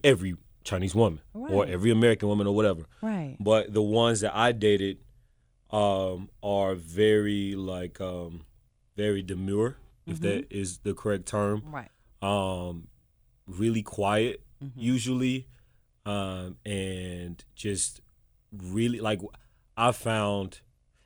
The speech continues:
Speaker 1: and it's also really similar to, um, women in America as well, like,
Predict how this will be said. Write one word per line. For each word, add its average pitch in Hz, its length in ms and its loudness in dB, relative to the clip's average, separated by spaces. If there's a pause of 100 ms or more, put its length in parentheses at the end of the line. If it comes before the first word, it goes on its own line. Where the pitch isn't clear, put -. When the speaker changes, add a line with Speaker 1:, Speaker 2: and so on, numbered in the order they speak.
Speaker 1:
and 135 300 6 (120)
it's 143 380 6
also 147 280 8
really 120 260 6
similar 110 420 4
to, 98 380 -2 (340)
um, 95 580 0 (1080)
women 120 340 6
in 110 120 6
America 113 400 8
as 95 160 2
well, 110 260 8
like, 92 320 -4